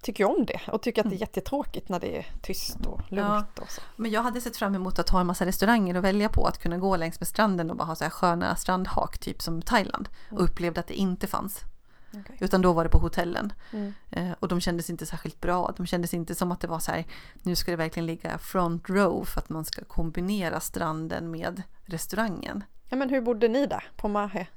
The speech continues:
Speaker 2: Ja, vi bodde på Savoy, så att vi checkade ju upp, höll jag på att säga. Vi,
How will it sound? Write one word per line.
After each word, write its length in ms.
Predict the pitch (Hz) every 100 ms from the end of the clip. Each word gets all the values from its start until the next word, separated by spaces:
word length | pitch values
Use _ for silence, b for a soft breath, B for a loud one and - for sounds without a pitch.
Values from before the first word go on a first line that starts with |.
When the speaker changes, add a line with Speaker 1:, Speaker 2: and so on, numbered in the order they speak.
| - -
Speaker 2:
Ja, 280 | 214 226 -
vi 240 | - 226
bodde 280 | 208 220 180
på 320 | 180 - 180
Savoy, 480 | 185 180 175 185 233 - -
så 160 | -
att 160 | - -
vi 260 | 185 175
checkade 400 | 180 175 - 170 165
ju 180 | 165
upp, 260 | 170 - -
höll 120 | -
jag 100 | -
på 60 | -
att 60 | 170
säga. 200 | 90 170
Vi, 280 | 175 175